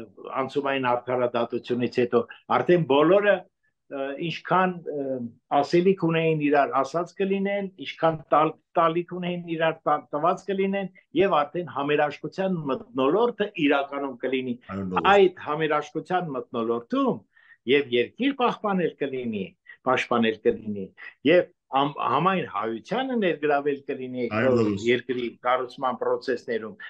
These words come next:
Speaker 1: Այ էս է մեր ամբողջ նպատակը։ Եվ պատկերացնեք, այս ամեն ինչի դեմ աշխատում է պետական սխալ համակարգը, որը սրան հրաշահերն է սպասարկում, որովհետև կոլաբորանտ է, և աշխատում են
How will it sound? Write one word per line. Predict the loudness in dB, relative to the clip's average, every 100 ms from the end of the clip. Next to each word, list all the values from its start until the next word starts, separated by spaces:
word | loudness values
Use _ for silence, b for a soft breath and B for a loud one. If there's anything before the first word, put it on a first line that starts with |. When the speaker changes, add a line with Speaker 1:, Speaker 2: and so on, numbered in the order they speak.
| B
Speaker 1:
Այ | 4 4 4
էս | 0 2
է | 2
մեր | 4 2
ամբողջ | 0 0 0 -2 0
նպատակը։ | 0 2 -2 -2 -12 -16 -20 b b b _ 4
Եվ | 4 4 -8 _ _ -2
պատկերացնեք, | -2 2 4 4 2 -2 -4 -2
այս | 0 0 0 -2
ամեն | 0 0 -2
ինչի | -4 -6 -10 -10
դեմ | 2 4 4 -4 _ _ _
աշխատում | -2 -2 0 -2 -2 -2 -4
է | -4 _ _ _ _ _ _ _ _ _ _ _ 0
պետական | 0 2 0 0 -2
սխալ | -4 -4 -4
համակարգը, | -4 -8 -8 -10 -8 -6 -6 _ _ _ _ _ _ _ _ _ _ _ _
որը | 4 6 6 2 _ _
սրան | -4 0 0 -2
հրաշահերն | -6 -8 -8 -8 -6
է | -8
սպասարկում, | -6 -6 -2 -4 -4 -4 2
որովհետև | 4 4 2 -2 0
կոլաբորանտ | 2 2 2 0 -2 -2 -4
է, | -6 -8 -18 B B
և | 4 4
աշխատում | 4 2 0 2 -2
են | -2